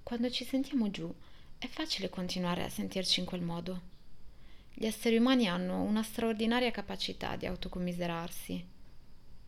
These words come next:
Ma a volte quell'autocommiserazione si impadronisce di noi.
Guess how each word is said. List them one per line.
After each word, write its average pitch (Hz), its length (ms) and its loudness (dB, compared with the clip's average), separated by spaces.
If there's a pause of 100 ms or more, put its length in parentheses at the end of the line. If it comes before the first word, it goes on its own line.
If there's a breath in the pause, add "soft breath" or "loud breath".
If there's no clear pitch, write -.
(400 soft breath)
Ma 220 140 4
a 220 40 2
volte 220 540 -2
quell'autocommiserazione 247 1300 2
si - 160 -4
impadronisce 220 680 0
di 202 120 -2
noi. 170 360 -2